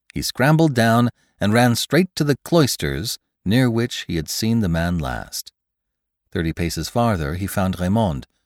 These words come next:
who was searching with Victor. "Well?" he asked. "There's no laying one's hands on him," replied Victor.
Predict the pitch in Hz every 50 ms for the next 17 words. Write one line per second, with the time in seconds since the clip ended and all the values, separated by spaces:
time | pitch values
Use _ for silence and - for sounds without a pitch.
0 | _ _ - 80 80 - - 131 127 - - 131 160 80 82 - - 117 117 -
1 | - - 64 - - _ _ _ _ _ _ _ _ _ _ _ _ _ _ _
2 | - - 90 113 151 226 208 - - _ _ _ _ _ _ _ _ _ _ _
3 | - - 76 67 60 53 - - - _ - _ _ _ _ _ _ _ _ _
4 | _ _ _ _ _ _ - 76 78 87 110 120 123 120 120 123 120 123 123 123
5 | 127 127 127 107 107 127 135 135 127 123 127 131 127 110 127 143 131 107 104 120
6 | - _ _ _ _ _ _ _ _ _ _ - 76 73 - 85 78 78 73 78
7 | 76 71 - - 82 101 -